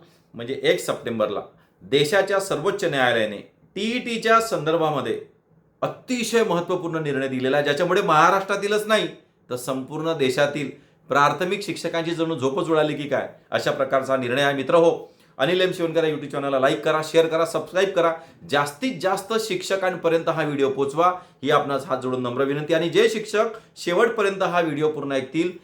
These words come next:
त्यांचेच कन्सेप्ट क्लिअर होईल. म्हणून मित्र हो, संभ्रमात राहू नका,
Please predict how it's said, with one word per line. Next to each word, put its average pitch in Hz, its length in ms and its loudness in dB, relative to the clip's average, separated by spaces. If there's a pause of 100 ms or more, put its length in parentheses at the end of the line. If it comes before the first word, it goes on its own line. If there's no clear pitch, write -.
(240)
त्यांचेच 160 480 2
कन्सेप्ट 170 400 -2
क्लिअर 147 240 0
होईल. 156 160 0
म्हणून 151 220 -4
मित्र 151 220 -4
हो, 175 440 2 (280)
संभ्रमात 180 520 4
राहू 175 180 2
नका, 170 340 0